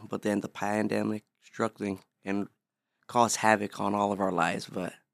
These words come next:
thank God, you know, we're still here. Everybody's good in health. And then, you know, I continued on with my journey at, um, at N J C U. I finished off last semester. I grad-,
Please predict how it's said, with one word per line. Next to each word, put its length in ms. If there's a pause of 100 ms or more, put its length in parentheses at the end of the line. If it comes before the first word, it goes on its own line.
(640)
thank 180
God, 240
you 100
know, 180
we're 100
still 220
here. 480 (240)
Everybody's 420
good 200
in 80
health. 340 (680)
And 100
then, 200
you 80
know, 260
I 100
continued 460
on 440
with 100
my 140
journey 560 (760)
at, 260
um, 420 (200)
at 140
N 120
J 120
C 280
U. 160
I 80
finished 360
off 400 (260)
last 240
semester. 520
I 40
grad-, 280